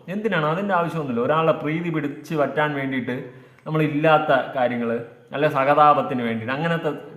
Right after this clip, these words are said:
അങ്ങനത്തെ ആ ഒരു വർക്ക് ചെയ്യുന്ന, ഉം, വൃത്തികെട്ട പേഴ്സണാലിറ്റികളോ ഒന്നും എനിക്ക് താല്പര്യമില്ല. അതിൽ മെയിൻ ഹെഡാണ് ഈ ജാസ്മിൻ. ഗെയിം, ഓക്കെ, പൈസ,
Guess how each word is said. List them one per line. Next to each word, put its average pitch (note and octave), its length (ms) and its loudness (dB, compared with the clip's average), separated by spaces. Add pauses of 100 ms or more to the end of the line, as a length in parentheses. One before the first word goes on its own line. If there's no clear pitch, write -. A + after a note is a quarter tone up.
(200)
അങ്ങനത്തെ F3 400 -2 (400)
ആ C3 80 2
ഒരു F3 160 4
വർക്ക് D3+ 380 2
ചെയ്യുന്ന, F3+ 380 0 (640)
ഉം, C3 520 -8
വൃത്തികെട്ട F#3+ 440 -2
പേഴ്സണാലിറ്റികളോ E3 720 0
ഒന്നും F3+ 280 0
എനിക്ക് D#3 160 0
താല്പര്യമില്ല. G2+ 480 0 (200)
അതിൽ E3 280 -2 (400)
മെയിൻ E3+ 280 0
ഹെഡാണ് E3 400 2
ഈ D#3 40 0
ജാസ്മിൻ. A2+ 380 -2 (360)
ഗെയിം, D3+ 600 0 (400)
ഓക്കെ, E3 260 0
പൈസ, D#3+ 420 0